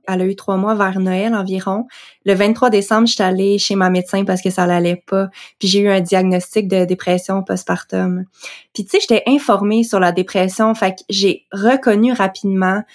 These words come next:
que j'avais des symptômes qui étaient anormaux, là. Tu sais, quand t'as des réactions, puis t'as des pensées que t'as jamais eues avant, puis que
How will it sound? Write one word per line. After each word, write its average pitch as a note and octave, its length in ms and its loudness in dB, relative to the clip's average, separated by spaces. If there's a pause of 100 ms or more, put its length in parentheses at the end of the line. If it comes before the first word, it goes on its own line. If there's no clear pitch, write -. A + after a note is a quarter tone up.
(520)
que G3+ 220 4
j'avais F#3+ 240 2
des F#3 140 0
symptômes G3 400 -2
qui G3+ 80 -2
étaient F#3+ 100 -2
anormaux, F3 680 -2
là. F3+ 220 -4
Tu - 80 -18
sais, D4 80 -2
quand A3+ 220 0
t'as A3+ 100 2
des G3 160 2
réactions, G3+ 880 0
puis - 160 -14
t'as G#3 100 0
des F#3+ 140 2
pensées F#3+ 480 0
que A3+ 100 -2
t'as F#3+ 160 -2
jamais G3+ 380 0
eues G#3 100 0
avant, G3 380 -2
puis - 180 -14
que F#3 220 -2